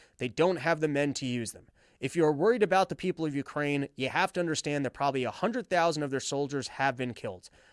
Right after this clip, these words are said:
The only way this war ends in a settlement, and every day that the war goes on, more Ukrainians and more Russian conscripts die, more civilian dies, and more of Ukraine gets destroyed. Again,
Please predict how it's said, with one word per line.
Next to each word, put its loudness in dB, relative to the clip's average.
The -6
only 6
way 6
this 2
war 4
ends 0
in -2
a -4
settlement, 0
and -8
every 0
day 2
that -2
the -2
war 0
goes 0
on, 2
more 4
Ukrainians 0
and -6
more 2
Russian 2
conscripts -4
die, 2
more 4
civilian 2
dies, 4
and -4
more 2
of 0
Ukraine -2
gets -2
destroyed. -8
Again, 4